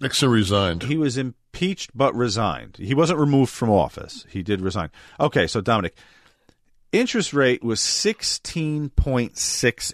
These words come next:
Speaker 2: eight, nineteen eighty-one.
Speaker 1: In eighty?
Speaker 2: Here it is, right here. Here you go. So we're quibbling right now over three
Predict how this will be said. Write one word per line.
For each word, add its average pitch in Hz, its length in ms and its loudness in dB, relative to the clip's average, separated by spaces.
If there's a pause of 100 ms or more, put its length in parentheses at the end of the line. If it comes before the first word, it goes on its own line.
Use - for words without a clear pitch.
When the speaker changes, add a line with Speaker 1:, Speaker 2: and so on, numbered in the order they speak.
Speaker 2:
eight, 87 220 -4 (920)
nineteen 85 440 -10
eighty-one. 73 500 -10 (260)
Speaker 1:
In 110 260 0
eighty? 123 460 4 (420)
Speaker 2:
Here 85 200 -10
it 71 80 -12
is, - 120 -18
right 65 160 -16
here. 64 220 -20 (1200)
Here - 120 -20
you - 60 -20
go. - 40 -20 (600)
So 165 180 2
we're 165 200 4
quibbling 147 640 4
right 95 280 2
now 90 420 0
over 104 220 2
three 156 500 0